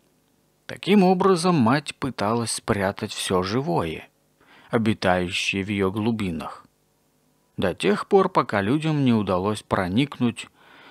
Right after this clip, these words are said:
в её секреты, в закрома.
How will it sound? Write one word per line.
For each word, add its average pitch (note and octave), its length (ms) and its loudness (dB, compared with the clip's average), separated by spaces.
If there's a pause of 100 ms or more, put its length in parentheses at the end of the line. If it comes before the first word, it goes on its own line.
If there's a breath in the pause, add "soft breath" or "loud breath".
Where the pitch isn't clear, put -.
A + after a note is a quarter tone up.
(100)
в F#3+ 100 0
её D3 500 2
секреты, - 800 -4 (720)
в C3+ 80 -2
закрома. A#2+ 800 2